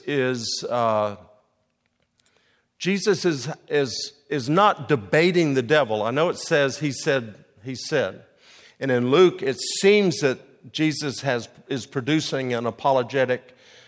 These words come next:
uh, to take on the devil. He's trying to argue against the devil. Uh, but I don't see that. I, I just,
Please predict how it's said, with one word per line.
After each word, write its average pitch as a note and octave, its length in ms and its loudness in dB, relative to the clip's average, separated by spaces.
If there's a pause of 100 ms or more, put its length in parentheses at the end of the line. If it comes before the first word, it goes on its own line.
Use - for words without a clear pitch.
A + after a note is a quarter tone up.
(160)
uh, A#2 300 4
to B2 260 -4
take D3+ 320 -2
on B2 420 -2
the B2+ 100 -6
devil. A2+ 360 0
He's G#2+ 320 -6
trying B2+ 460 -2
to A#2 400 -4
argue B2+ 420 2
against A#2 380 -4
the A#2+ 80 -6
devil. A2 360 2 (880)
Uh, A#2+ 500 2 (1000)
but D3+ 120 -6
I G3+ 100 0
don't G#3+ 200 -4
see G#3+ 240 -4
that. A#2+ 220 -6 (440)
I, B2+ 260 -8
I C#3 60 -10
just, C#3+ 420 -10